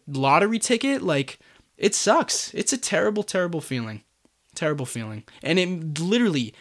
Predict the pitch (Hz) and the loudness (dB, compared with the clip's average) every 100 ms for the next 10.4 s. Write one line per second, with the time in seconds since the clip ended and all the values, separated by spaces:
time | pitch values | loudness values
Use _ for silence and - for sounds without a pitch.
0 | - _ _ - - 143 - 202 190 113 | -20 _ _ -4 0 0 2 0 0 0
1 | 123 147 196 135 113 120 160 107 101 107 | -2 -2 -4 -4 -4 -4 -4 -6 -6 -6
2 | - 101 101 107 104 98 110 107 - 139 | -8 -10 -8 -8 -8 -8 -8 -8 -4 -2
3 | 165 131 135 175 139 110 110 - - 127 | -2 -2 -2 -2 -2 -4 -6 -8 -8 -6
4 | 120 135 156 143 156 160 - - - - | -4 -2 -2 0 0 -2 -4 -8 -14 -12
5 | - 139 143 160 196 - 190 156 - 151 | -4 -2 2 2 2 0 -2 -4 -4 -2
6 | 233 - 101 101 _ _ - 107 143 302 | 0 -2 -4 -12 _ _ -6 2 6 6
7 | 254 120 107 117 175 - 135 - - - | 6 2 2 0 0 0 -2 -2 -4 -4
8 | 160 - 123 - 127 220 226 135 107 - | -4 -4 -8 -6 0 2 2 0 -2 -8
9 | 117 135 98 113 214 254 131 123 165 120 | -6 -6 -4 -2 0 0 -2 -4 -4 -4
10 | - - - - | -8 -10 -10 -12